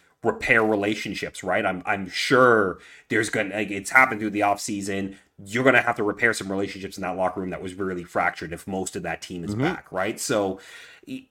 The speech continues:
Speaker 1: y-, there is
Speaker 2: What's
Speaker 1: a bit
Speaker 2: the one
Speaker 1: of that, and I
Speaker 2: constant?
Speaker 1: can understand that point of view. I think from a fan's perspective, it's frustrating because you want, we wanna spend, I don't wanna be sitting here on this podcast talking about this right now,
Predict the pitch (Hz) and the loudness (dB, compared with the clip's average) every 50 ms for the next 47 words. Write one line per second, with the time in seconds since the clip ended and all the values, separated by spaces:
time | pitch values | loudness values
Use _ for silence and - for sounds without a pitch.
0 | _ - - 131 131 120 131 135 135 123 120 143 139 135 139 143 139 131 143 127 | _ -20 -20 -20 -18 -18 -16 -14 -14 2 8 8 10 10 10 8 8 8 6 6
1 | - 127 117 143 139 143 143 113 104 117 131 135 135 107 104 104 98 107 101 92 | 6 4 6 8 8 8 8 8 6 8 8 8 8 4 2 -2 -2 -4 -4 -4
2 | 104 101 101 104 - - 104 101 104 98 95 104 107 - - 110 107 104 104 98 | -4 -4 -4 -4 -4 -4 -4 -4 -2 -2 -2 -2 -2 -2 -2 -2 -2 -2 -2 -2
3 | 107 107 107 107 104 107 104 - - 110 107 - - 110 104 - - 117 101 98 | -2 0 2 2 2 0 0 0 0 0 0 0 0 -2 -2 -2 -4 -2 -2 -4
4 | 95 - - 101 101 104 101 - - - 98 - - - 95 90 - - 95 90 | -4 -2 -4 -2 -2 -2 -4 -6 -6 -6 -6 -4 -2 -4 -4 -4 -4 -6 -8 -8
5 | 92 85 - - - 120 95 90 - - 107 98 90 95 95 92 90 92 - 98 | -8 -10 -10 -6 -2 -2 -2 -2 -2 -4 -4 -4 -4 -4 -6 -8 -8 -8 -8 -8
6 | 95 95 117 135 131 147 156 151 - - _ - 160 196 233 233 220 - - - | -6 -4 -4 -2 0 0 -2 -2 -4 -4 _ 2 2 4 4 4 4 2 2 0
7 | 123 - - - - - - 151 202 240 254 214 214 190 185 165 143 135 135 - | -2 -2 -2 -8 -2 2 4 6 6 6 4 4 4 4 4 4 2 2 2 0
8 | 143 131 131 123 120 120 113 107 104 101 - 98 98 101 - - 90 87 - - | 0 2 2 4 4 4 4 2 0 0 2 2 2 2 2 0 -2 -2 -4 -8
9 | - - - 95 - - 98 87 85 - - - - - - - - - 87 - | -4 -2 -2 -2 -2 -2 -6 -8 -6 -8 -10 -12 -12 -14 -14 -14 -12 -10 -12 -12
10 | - - - - - - | -12 -14 -16 -16 -16 -20